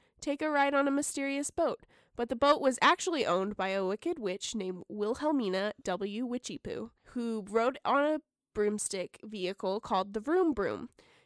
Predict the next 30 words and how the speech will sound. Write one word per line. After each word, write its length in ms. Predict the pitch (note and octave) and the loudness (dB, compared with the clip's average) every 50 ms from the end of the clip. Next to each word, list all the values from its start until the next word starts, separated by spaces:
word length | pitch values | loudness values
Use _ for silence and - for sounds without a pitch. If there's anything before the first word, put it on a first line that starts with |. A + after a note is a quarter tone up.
| _ - | _ -12
She 200 | - - - B3+ | -6 -4 -4 -2
used 320 | A#3+ B3 C#4+ D4+ D#4 - | 0 0 0 0 0 -2
the 80 | - F#4+ | -4 -2
boat 340 | E4 - G3+ F#3+ - - - | 2 2 2 2 0 -4 -8
to 100 | - A3+ | -8 -8
lure 380 | G3 G3+ G#3+ G#3+ A3 A#3 B3+ | -2 0 0 2 2 2 0
Jimmy 420 | B3 - A#3+ A3+ A3+ A3 A3 A3+ A3+ - | 0 0 0 0 2 2 0 -2 -4 -4
and 160 | A3+ A#3 A#3+ - | -4 -4 -4 -4
Freddy 480 | - F#3+ F3+ - - - - G#3+ B3 _ _ _ - | -6 -8 -6 -6 -8 -8 -8 -10 -10 _ _ _ -8
to 160 | - C4+ C4+ | -4 -4 -2
her 120 | C4+ C#4+ C#4 | -2 -2 -4
castle 520 | - - G#3+ G3 G#3 - - F#3+ F#3 F#3 - | -2 0 0 0 0 -2 -4 -6 -6 -6 -6
on 220 | - G#3+ G#3+ A3 | -6 -6 -4 -4
Living 260 | A3 A#3 B3 C#4 C#4+ - - | -4 -4 -4 -6 -8 -6 -4
Island, 480 | A3+ A#3+ B3+ A#3+ G#3 - - - - - - - - - _ _ | -4 -2 -2 -2 -2 -4 -6 -10 -12 -14 -18 -20 -20 -20 _ _
where 200 | - A#3 A#3+ B3+ | 0 2 2 2
she 280 | B3+ - - C4+ C#4 D#4 | 2 0 -2 0 2 4
was 220 | F4+ G#4 G#4 F4 | 4 4 4 2
going 320 | C4+ A#3+ A3 G#3+ G#3+ A#3 A3+ | 2 2 2 2 2 0 -2
to 100 | - C4 | -4 -4
take 300 | - C4+ C4 C#4+ - - | -2 -2 -4 -4 -4 -2
Jimmy 320 | - A3 G3+ G#3 A3 A#3+ | 0 0 0 0 -2 -4
prisoner 500 | - - G#3 F#3 G3 F#3+ F#3+ F#3 F#3 F3+ - | -6 -6 -6 -6 -6 -6 -6 -4 -6 -6 -6
and 160 | - G#3+ G#3 | -6 -6 -6
steal 240 | - - A3+ G#3+ A#3+ | -4 0 0 0 0
Freddy 400 | C4+ - - F#3+ E3 E3+ F3 E3+ | 0 -2 -4 -4 -2 -4 -4 -6
for 220 | G3 - - G3 G3 | -8 -8 -8 -8 -8
her 180 | G3+ G3 - | -8 -8 -6
own 220 | - G3+ F#3 G3+ G3+ | -4 -4 -4 -4 -6
purposes. 760 | - - G3+ G3 - G3+ - - - - - - - - | -8 -10 -10 -10 -10 -10 -10 -10 -12 -12 -12 -10 -10 -12